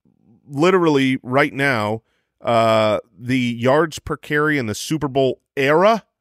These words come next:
uh, minimum five hundred career carries. This stat is courtesy of good friend of the show, Ian Hartitz.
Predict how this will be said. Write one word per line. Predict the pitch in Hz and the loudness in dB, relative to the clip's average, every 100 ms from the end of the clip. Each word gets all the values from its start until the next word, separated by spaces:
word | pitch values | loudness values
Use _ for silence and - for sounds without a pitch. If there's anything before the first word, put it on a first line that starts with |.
| _ _ _ _ _ - | _ _ _ _ _ -6
uh, | - 127 120 120 | 2 4 4 2
minimum | 110 147 165 123 | 2 2 2 0
five | - - 139 147 160 | -6 -4 -2 0 0
hundred | 131 - 151 165 160 175 | -4 -6 -4 -2 -2 -4
career | - 139 147 147 | -4 -4 -2 -2
carries. | - 147 160 170 | -4 -4 -2 -2
This | 139 - | -4 -6
stat | - 139 123 | -2 0 0
is | 131 - | -4 -6
courtesy | 151 131 - 127 - | -6 -6 -4 -4 0
of | 120 104 | -2 -2
good | 135 | -4
friend | - 131 | -4 -4
of | |
the | 110 | -4
show, | - 127 - | 0 0 0
Ian | 131 110 | -4 -4
Hartitz. | 139 151 - - | -2 -2 -6 -14